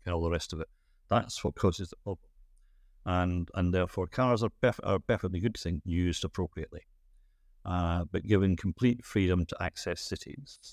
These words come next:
I mean, there's only one city in the U K that has a congestion charge. Um, uh, well, uh, a lot of other cities say they'd like to be like London, uh, but they actually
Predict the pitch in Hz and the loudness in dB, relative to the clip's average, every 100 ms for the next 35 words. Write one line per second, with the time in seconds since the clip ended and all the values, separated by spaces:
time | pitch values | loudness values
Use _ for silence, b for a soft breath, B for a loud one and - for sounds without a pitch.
0 | - 95 98 98 131 117 104 101 90 80 | -4 0 2 4 4 4 4 2 2 -2
1 | - - - - - - - - 98 135 | -8 -20 -20 -20 -20 -20 -20 -4 2 2
2 | 139 - 139 127 127 120 110 113 - 120 | 2 0 0 2 2 2 2 0 2 2
3 | 117 - 104 101 - 110 107 - 113 - | 2 0 -4 -4 -2 0 0 -4 -8 -8
4 | - - _ _ - _ _ - - 90 | -10 -16 _ _ -20 _ _ -6 0 2
5 | 90 87 87 _ _ _ - _ 90 85 | 2 0 -4 _ _ _ -20 _ -4 -4
6 | - 90 82 71 - - - - - - | -4 0 0 -2 -18 -20 -20 -20 -20 -20
7 | _ - 90 92 - 95 131 123 110 98 | _ 0 2 2 0 2 2 2 0 -2
8 | - 87 90 - 87 78 80 104 - 117 | -4 -4 -2 0 0 2 2 0 -2 -4
9 | 98 76 78 78 78 80 107 _ _ _ | -2 -2 -4 -4 -6 -6 -10 _ _ _
10 | - 82 82 82 _ - - _ 90 - | -4 0 0 -2 _ -20 -20 _ -4 0
11 | 92 98 98 - 104 98 | 2 4 2 0 0 0